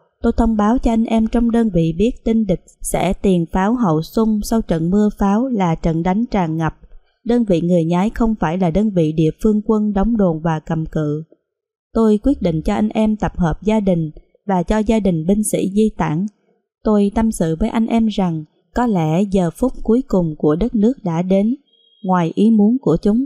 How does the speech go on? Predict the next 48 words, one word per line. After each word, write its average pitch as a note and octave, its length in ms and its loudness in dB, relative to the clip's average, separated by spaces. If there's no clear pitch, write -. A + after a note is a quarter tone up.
ta, G#3+ 360 0
phần F#3+ 300 -2
chúng A3+ 220 2
ta, G#3+ 360 0
từ G3+ 80 2
ngày F#3 240 2
nào F3 260 0
đến G#3 280 2
giờ, F3+ 340 2
chúng B3 200 0
ta A#3+ 160 2
chiến B3 260 0
đấu A#3 200 2
anh B3 320 0
dũng, F3+ 280 0
chúng B3 220 -2
ta A#3 180 0
không A#3 300 0
hèn. E3+ 360 -2
Riêng A3 340 0
tôi, G3+ 280 2
tôi B3 120 2
đã F#3 120 0
ở E3+ 280 0
với G3 140 -2
anh A3+ 180 0
em A3 240 -2
rất C4 280 -4
lâu. A3 340 0
Tôi B3 100 2
không A#3+ 240 0
bao A#3 160 2
giờ F#3 360 0
bỏ D#3 120 0
anh A3 280 -2
em. G#3+ 320 -2
Tôi B3 120 2
thật F#3+ 220 -2
sự E3 240 0
sát B3 300 -6
cánh A3+ 240 0
với A#3+ 140 0
anh A3+ 160 -2
em A3+ 240 -2
trong A#3 180 0
mọi E3 200 0
trường E3 300 0
hợp, D#3+ 180 0